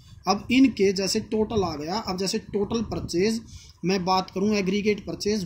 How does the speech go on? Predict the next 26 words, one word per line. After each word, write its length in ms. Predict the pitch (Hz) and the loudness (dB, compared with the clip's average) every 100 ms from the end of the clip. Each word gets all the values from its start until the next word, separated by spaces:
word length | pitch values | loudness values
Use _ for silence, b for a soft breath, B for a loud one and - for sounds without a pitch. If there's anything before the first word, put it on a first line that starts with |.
| 160 | -2
one 220 | 202 196 | -2 0
lakh 220 | 185 220 | -2 -2
fifty 360 | 180 - - 214 | -6 -8 -4 -2
thousand 440 | 165 156 160 170 | -2 -4 -4 -4
की 120 | - | -4
हुई। 300 | 165 214 190 - B B B | -2 0 0 -4 B B B
ऐसे 260 | 175 185 233 | 0 2 4
ही 220 | 214 208 | 4 4
अगर 200 | 208 202 | 2 0
मैं 120 | 208 | -2
total 400 | 202 190 185 226 | -2 -4 -2 -4
sale 320 | 220 - 202 208 | -2 0 0 0
की 140 | 202 | -2
बात 220 | 170 156 170 | -4 -8 -6
करूं, 160 | 185 208 | -2 0
जो 100 | 208 | 0
मेरी 180 | 202 | 0
aggregate 640 | 196 185 208 220 - 190 190 | 0 -2 -2 -2 0 -2 -2
sale 280 | 165 151 165 | -6 -4 -4
है 80 | |
वो 160 | 190 202 | -2 -2
टू 320 | 220 - 220 | -4 -2 0
लाख 220 | 202 185 | 0 -2
रुपीज 340 | 185 - 170 - | -6 -4 -6 -4
की 140 | 160 | -6
हुई, 320 | 143 214 170 | -2 0 0